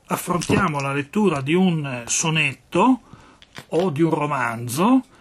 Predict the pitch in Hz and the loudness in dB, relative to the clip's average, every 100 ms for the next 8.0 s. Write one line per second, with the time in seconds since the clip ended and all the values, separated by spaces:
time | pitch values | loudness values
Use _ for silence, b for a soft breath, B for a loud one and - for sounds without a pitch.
0 | B - 165 220 285 254 196 175 190 226 | B -10 -4 0 0 0 -4 -4 -2 -2
1 | 170 143 220 226 220 190 196 208 196 180 | -4 -2 -2 0 0 0 0 -2 -2 0
2 | 208 220 185 185 156 147 123 123 120 120 | 2 2 2 0 0 -4 -4 -10 -12 -10
3 | - 190 147 117 - 196 185 208 165 135 | -6 -4 -4 -8 -4 0 2 0 0 -6
4 | - 208 202 202 208 196 247 226 180 160 | -6 -4 -2 -2 -4 -6 -4 0 0 -2
5 | 165 185 190 240 220 214 208 190 165 180 | -2 -4 0 2 2 4 4 4 -2 -4
6 | 196 185 170 143 127 117 - 120 120 _ | -4 -2 -2 -2 -4 -8 -8 -8 -8 _
7 | _ 254 214 - 214 - 190 208 220 | _ -4 -2 -4 -2 -2 -2 -2 -4